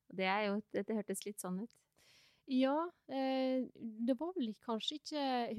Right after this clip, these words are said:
Speaker 2: husker ikke helt om vi snakket om å ta vare på naturen, men det var jo, eh, jeg holdt på å si, jeg er jo ikke så gammel, men det her er jo, begynner å bli ganske lenge siden, så det var jo ikke helt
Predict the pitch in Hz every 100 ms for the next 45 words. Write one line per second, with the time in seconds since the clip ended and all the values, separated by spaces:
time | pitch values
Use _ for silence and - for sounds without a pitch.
0 | 269 - - 330 214 233 247 - 214 208
1 | 214 - 269 240 214 226 202 214 208 220
2 | 254 294 262 208 - - 196 190 202 226
3 | 247 262 254 214 202 - _ _ _ _
4 | _ _ - 226 220 220 214 - 240 247
5 | 240 262 233 - - 262 233 208 208 233
6 | 247 233 202 226 262 254 214 - 240 226
7 | 214 - 262 240 185 170 170 233 214 262
8 | 262 208 - 220 - 247 240